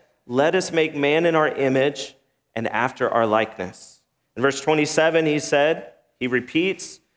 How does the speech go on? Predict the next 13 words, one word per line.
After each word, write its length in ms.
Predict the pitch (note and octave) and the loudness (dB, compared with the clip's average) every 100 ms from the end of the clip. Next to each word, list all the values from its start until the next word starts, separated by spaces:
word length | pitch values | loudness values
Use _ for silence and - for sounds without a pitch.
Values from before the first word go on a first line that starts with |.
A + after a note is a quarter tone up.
| _ | _
"So 240 | - C3+ | -6 -2
God 360 | A#2+ C#3 E3+ E3+ | 0 2 2 0
created 340 | - E3+ E3 | -2 0 0
man 300 | D3 D3+ D#3 | 2 2 2
in 100 | D#3+ | 2
his 160 | D#3+ C#3+ | 0 0
own 180 | D3+ C#3+ | 0 2
image. 520 | A#2 A#2+ A#2+ - - _ _ _ _ | 2 0 -4 -12 -20 _ _ _ _
In 120 | - G#2+ | -6 -2
the 180 | A2 | 0
image 260 | C3+ F3 F3+ | 2 0 -2
of 140 | D#3+ | -4
God, 380 | - F#2 F2 F#2 | -2 0 0 -2